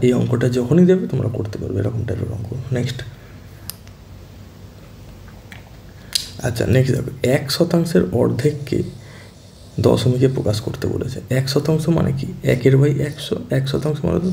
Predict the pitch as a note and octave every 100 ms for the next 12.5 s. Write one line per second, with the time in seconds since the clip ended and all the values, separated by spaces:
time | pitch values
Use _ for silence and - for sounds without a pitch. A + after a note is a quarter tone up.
0 | F3+ B3+ - - - - - - - -
1 | A#2 G#2 - F#2+ - - - G#2+ G#2 B2+
2 | D3 C3+ C3+ - D3 C#3+ E3+ - - -
3 | - - - - - - C3+ B2 C3+ C3+
4 | C#3+ C#3 C#3+ C#3+ - - - - C3+ C3
5 | C#3 C#3+ D#3+ E3 - - - - - -
6 | - G2+ - - - C3 C3+ - - -
7 | - C#3+ C#3+ C3+ C#3 C3 C3 C3 - C3+
8 | - - - E2+ - - - C3+ - B2
9 | C3+ C#3+ C#3 C#3+ D3 D3 C#3+ C#3+ D3 D#3
10 | D3 - - - - - - - - -
11 | - - C3+ C3+ B2+ C3+ C3+ C#3+ C#3+ C#3+
12 | C3+ B2 B1+ - -